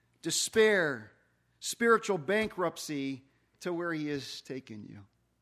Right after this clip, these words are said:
Celebrate what he's doing through himself, his people, his church in your own personal life. Celebrate how God has matured you and used you in so many other people's lives, and you continue to reach out. I'm hearing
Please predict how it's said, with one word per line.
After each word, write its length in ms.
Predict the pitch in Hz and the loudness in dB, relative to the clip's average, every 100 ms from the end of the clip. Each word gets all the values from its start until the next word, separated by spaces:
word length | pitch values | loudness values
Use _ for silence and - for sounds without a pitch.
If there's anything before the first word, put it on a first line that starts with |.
| _ | _
Celebrate 500 | - 240 214 185 196 | -2 0 2 2 2
what 160 | 202 190 | 2 0
he's 180 | 180 | -2
doing 300 | 147 202 214 | -4 -2 -2
through 400 | 185 - 190 180 151 _ _ _ _ _ _ | -4 -2 0 0 -4 _ _ _ _ _ _
himself, 520 | 160 147 - 208 180 | -8 -4 0 2 2
his 160 | 180 - | -4 -10
people, 320 | 202 185 170 | -10 -8 -6
his 200 | 156 151 | -6 -6
church 360 | - 196 175 - | -6 -6 -6 -6
in 140 | 160 | -6
your 200 | 170 170 | -4 0
own 140 | 175 | 0
personal 500 | 165 180 170 - 160 | -2 -4 -4 -2 0
life. 480 | 151 165 147 135 - - _ _ - | 0 0 0 -4 -10 -18 _ _ -4
Celebrate 460 | - 233 202 202 | 2 4 4 2
how 160 | 180 180 | 4 2
God 300 | 170 202 190 | 4 6 6
has 180 | 170 135 | 4 -2
matured 480 | 147 - 220 220 170 | -6 -4 -2 -2 -2
you 300 | 156 143 143 | -4 -4 -4
and 240 | 139 139 - - | -4 -4 -6 -14
used 360 | - 196 214 - | -8 -4 -4 -2
you 100 | 165 | -2
in 180 | 135 139 | -2 -2
so 320 | - - 202 | -4 -6 -6
many 260 | 196 190 180 | -6 -6 -4
other 140 | 180 | -6
people's 340 | - 180 170 | -8 -12 -10
lives, 320 | 170 190 127 107 | -6 -4 -4 -6
and 180 | 147 | -8
you 120 | 151 165 | -6 -8
continue 460 | 165 160 - 196 | -10 -12 -10 -10
to 60 | 180 | -8
reach 220 | 180 - | -10 -8
out. 280 | 202 139 127 | -8 -8 -10
I'm 100 | 135 | -10
hearing 320 | 147 147 143 | -8 -8 -10